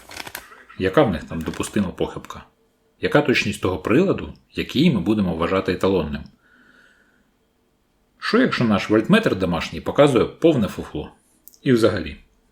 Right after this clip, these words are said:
робив хтось колись повірку своїх домашніх мультиметрів? Чому ми маємо вірити, що якийсь перший ліпший вольтметр за триста гривень точніше поміряє, ніж зарядка, якій ми довіряємо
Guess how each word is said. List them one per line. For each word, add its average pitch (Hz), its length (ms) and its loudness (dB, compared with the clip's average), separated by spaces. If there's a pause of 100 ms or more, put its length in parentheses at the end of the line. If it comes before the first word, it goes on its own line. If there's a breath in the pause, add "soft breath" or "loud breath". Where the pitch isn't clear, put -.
(400)
робив 113 340 4
хтось - 280 0
колись 92 300 -2
повірку 107 460 2
своїх - 520 -6
домашніх 95 560 -4
мультиметрів? - 600 -10 (1500)
Чому 165 300 6
ми 117 120 4
маємо 92 340 0
вірити, 139 380 2
що - 200 0
якийсь - 540 -4 (120)
перший 104 360 4
ліпший 87 320 -2
вольтметр 120 460 2
за 95 100 -2
триста - 340 -2
гривень 80 340 -2 (400 loud breath)
точніше 107 480 2
поміряє, 123 600 2
ніж 87 240 -4
зарядка, 113 560 -2 (1000 loud breath)
якій 95 320 0
ми 90 180 2
довіряємо 92 760 2